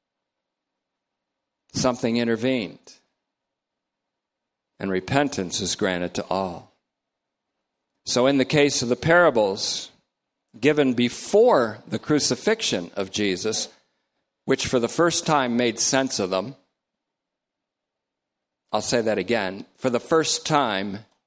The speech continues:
made sense of the parables, and nobody makes sense of the parables, whether they're a Bible thumper or a Bible teacher, until they see it in the light of the crucified Lord Jesus Christ, until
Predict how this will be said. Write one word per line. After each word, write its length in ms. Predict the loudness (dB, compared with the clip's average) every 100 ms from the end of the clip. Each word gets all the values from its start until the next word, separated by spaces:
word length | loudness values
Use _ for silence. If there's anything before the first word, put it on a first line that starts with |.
| _ _ _ _ _ -2
made 260 | -2 0
sense 680 | -2 2 2 2 0 -6 -6 -2
of 160 | -2 -2
the 80 |
parables, 800 | -2 0 0 0 -2 -2 -4 -8 -12 _ _ _ _ _ _ _ _ _ _ -2
and 260 | 0 2 4
nobody 460 | 4 4 4 4
makes 420 | 4 4 2 0
sense 560 | -2 2 2 2 0 -2
of 220 | -2 0
the 80 | -2
parables, 720 | 2 4 6 6 4 2 2
whether 260 | 2 2 2
they're 200 | 4 4
a 80 | 4
Bible 420 | 4 4 4 0
thumper 600 | 0 2 2 4 2 4
or 160 | 4 2
a 80 |
Bible 460 | 4 4 4 2 0
teacher, 640 | 2 0 2 0 -2 -2 -6 -20 -10
until 300 | -4 2 4
they 140 | 4 2
see 220 | 4 4
it 100 | 4
in 80 | 4
the 100 | 4
light 300 | 6 4 4
of 80 | 0
the 60 |
crucified 760 | 0 2 2 0 2 4 4 2
Lord 380 | 4 4 2 0
Jesus 460 | 0 0 0 -4
Christ, 400 | 0 2 2 0
until 520 | -4 -2 2 2 2